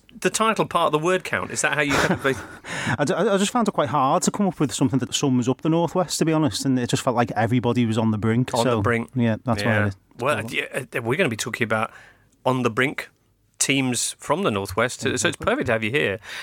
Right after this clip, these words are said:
Speaker 1: I mean, Manchester teams in general, both Man United and, and, and City, with absolutely extraordinary records, of course, identical right now, thirteen points earned,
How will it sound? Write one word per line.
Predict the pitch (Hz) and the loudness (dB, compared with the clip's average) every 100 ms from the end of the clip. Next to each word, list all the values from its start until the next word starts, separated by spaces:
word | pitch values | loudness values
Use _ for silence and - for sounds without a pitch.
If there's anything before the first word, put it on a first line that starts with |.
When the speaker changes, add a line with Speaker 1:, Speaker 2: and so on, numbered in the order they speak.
| - | -4
Speaker 1:
I | |
mean, | 151 147 | 0 0
Manchester | 147 233 - 156 135 | 0 0 -2 0 -2
teams | - - 123 | 0 -2 0
in | 123 | -2
general, | 113 131 104 | 0 0 2
both | 120 - _ _ | 0 -2 _ _
Man | 123 117 | -2 2
United | 117 113 113 - 110 | 2 2 0 0 -2
and, | 110 - | -2 -4
and, | 131 | -6
and | 139 | -2
City, | 120 - 156 | -2 0 0
with | 123 117 - | 0 -2 -2
absolutely | 214 208 - - | -2 0 -2 0
extraordinary | - 135 139 | -2 0 0
records, | - 117 | -2 -2
of | |
course, | 135 - - - | -2 -2 -12 -2
identical | 160 143 170 214 202 147 110 98 | -2 0 0 0 0 0 -2 0
right | 101 107 | 0 0
now, | 104 110 | -2 -2
thirteen | - 180 165 165 143 | 0 0 0 0 0
points | - 131 - - | 0 0 -2 -4
earned, | - 123 113 | 0 2 2